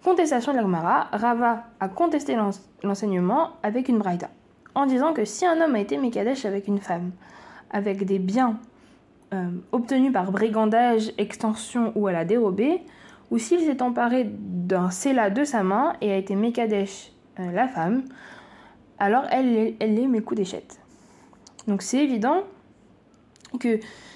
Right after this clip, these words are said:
si une femme accepte de recevoir pour ses Kiddushin un objet que le Mekadesh lui-même lui a volé,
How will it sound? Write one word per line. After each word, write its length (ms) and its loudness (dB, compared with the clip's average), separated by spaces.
si 240 -4
une 140 4
femme 240 2
accepte 280 -2
de 80 0
recevoir 680 2
pour 120 -12
ses 120 -4
Kiddushin 480 -2
un 140 2
objet 300 2
que 80 -4
le 160 2
Mekadesh 600 0
lui-même 340 4
lui 160 4
a 80 2
volé, 360 0